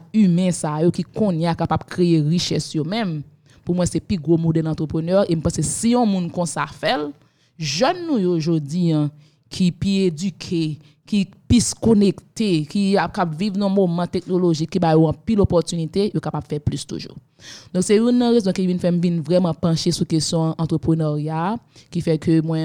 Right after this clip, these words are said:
euh, moi, faire activité dans le Startup Grind, côté, moi, connecter entrepreneur, moi, faire autant de monde qui ont expérience déjà, qui pour dire, mais qui ça me fait, qui te marché, mais ça me fait, qui pas marché, vraiment éduquer, pour qu'on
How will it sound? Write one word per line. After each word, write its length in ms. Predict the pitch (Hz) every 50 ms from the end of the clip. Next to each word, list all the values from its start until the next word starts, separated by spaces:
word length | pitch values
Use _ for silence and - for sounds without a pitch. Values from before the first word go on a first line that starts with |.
| 160 - -
euh, 80 | 156
moi, 180 | 151 156 156 156
faire 180 | 160 - 170 160
activité 320 | 156 - - 180 151 147
dans 120 | 156 156 151 -
le 60 | 160
Startup 340 | 147 - 165 160 160 151 143
Grind, 320 | - 165 165 165 160 160
côté, 260 | - 156 - - 160
moi, 140 | 160 165 160 - _ _
connecter 600 | - 226 202 190 190 180 180 - - 208 190 170
entrepreneur, 640 | 160 160 - 175 156 - - 170 160 160 156 165
moi, 140 | 165 175 170
faire 300 | - - 185 180 170 175
autant 300 | 170 165 - 202 185 170
de 140 | 165 165 165
monde 200 | 160 175 185 180
qui 140 | 170 185 170
ont 40 | 170
expérience 580 | 165 - - - 190 175 160 165 160 151 151
déjà, 560 | 143 160 180 160 151 143 131 165 165 165 156 - - - - - - -
qui 120 | - - 170
pour 180 | - 175 185
dire, 360 | 160 143 151 180 180 180 165 - - - -
mais 220 | - 165 185 208 202
qui 100 | - 220
ça 140 | - 196 170
me 100 | 165 160 180 170
fait, 260 | 160 - 170 156 160
qui 120 | - - 156
te 100 | - 165
marché, 360 | 165 156 156 156 - - 151
mais 280 | 151 151 156 190 202
ça 220 | - - - 202 185
me 200 | 180 175 175 160
fait, 300 | - 185 170 - 165 156
qui 120 | - 190
pas 220 | - _ - 196 - -
marché, 500 | 170 180 165 151 147 131 - - 165 156
vraiment 300 | 143 - 180 180 180 170 - _
éduquer, 640 | - 196 180 147 131 175 185 170 - - 180 160 147 160
pour 180 | 190 180 190
qu'on 120 | 175 175